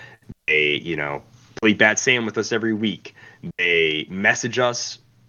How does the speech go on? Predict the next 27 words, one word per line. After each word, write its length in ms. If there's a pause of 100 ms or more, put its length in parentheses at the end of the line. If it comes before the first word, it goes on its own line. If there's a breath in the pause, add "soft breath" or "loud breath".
(120)
you 100
know, 260
email 400
us. 300 (460 loud breath)
There's 420
a 80
ton 320
of 140
people 560 (120)
that 480 (800)
I 180
honestly, 440
this 220
year 80
was 160
the 80
hardest 640
we've 160
ever 240
had 220
to 40
choose 380
for 160
a 40
super 260
fan. 400
The 100